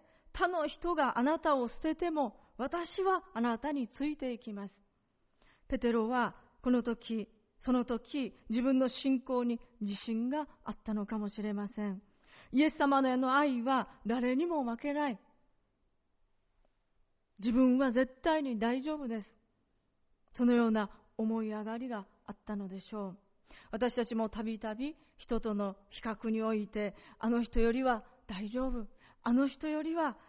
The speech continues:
信仰がある。あの人よりは主に従っている。そのような風に思い上がることがたびたび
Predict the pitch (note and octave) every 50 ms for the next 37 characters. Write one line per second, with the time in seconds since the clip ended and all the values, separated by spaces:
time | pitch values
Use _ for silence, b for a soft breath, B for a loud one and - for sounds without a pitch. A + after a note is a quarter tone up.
0 | b b - - - A#3+ A#3 A#3 - B3+ B3 B3 B3 A#3+ A#3+ A3+ G3+ G3 B B
1 | B B B B A#3+ B3+ C#4 D#4+ E4+ E4+ - - E4+ D#4 - F4 F4 E4+ F3+ E3
2 | B B B B - - C#4 C4 B3 A#3+ G#3+ - - - C4+ C#4 C#4+ D4 D4 _
3 | - - C#4+ C#4+ C4+ B3+ A#3+ G#3+ - _ _ _ _ _ _ _ _ _ _ _
4 | _ _ _ _ _ _ _ _ _ _ _ _ _ _ - B3 A#3 A#3 A#3+ A#3
5 | A3+ A3 - B3+ A#3+ A#3 A3 A3 C4 C4+ A#3+ - B B B B B G#3+ A3 A3+
6 | A#3 A3+ A#3 A3+ A3 G#3+ A#3 A3 A3 A3 G#3 A3 G#3+ - C4 A#3+ A#3 G#3 F#3+ -
7 | A3 G3 A3 A3 - C#4 B3+ A3+ A3+ G#3